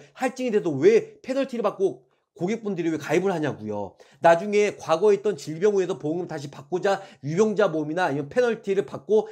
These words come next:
할증을 받고 가입한 거 아니겠어요? 그러니까 이건 말도 안 되는 설계사분들의 꼼수라는 거예요. 네. 저도 어저께 해서 저희 그 엠지 지점장님 통화했었는데 그런 일은 정-, 정말 있을 수도 없고요. 예전에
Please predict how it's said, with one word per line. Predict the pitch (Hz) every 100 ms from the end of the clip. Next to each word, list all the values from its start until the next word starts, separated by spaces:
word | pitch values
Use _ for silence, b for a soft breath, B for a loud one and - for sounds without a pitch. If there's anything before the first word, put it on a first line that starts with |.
| B
할증을 | - 247 240 240
받고 | 139 139 202
가입한 | 156 156 190 175
거 |
아니겠어요? | 120 135 139 131 165 180 b b b _
그러니까 | 226 240 220 190
이건 | 180 160
말도 | 117 190 247
안 | 226
되는 | 208 202 202 B B _
설계사분들의 | 277 262 247 214 214 208
꼼수라는 | 277 262 262 240 185
거예요. | 127 110 104 104 104 98 -
네. | 127 107 98 92 _ _ _ -
저도 | 190 196
어저께 | 143 180 208 175
해서 | 156 151 170 139 101 B B
저희 | 147 143 139 139 139 -
그 | 131 120 117
엠지 | 135 170 143 165
지점장님 | 185 156 156 160
통화했었는데 | 156 240 240 151 139 185 110 b b 123 -
그런 | - 202 208
일은 | 202 190
정-, | 147 160 156
정말 | 139 156
있을 | 127 208
수도 | 214 180
없고요. | 120 - 147 127 143 - B B 135
예전에 | 151 175 151 175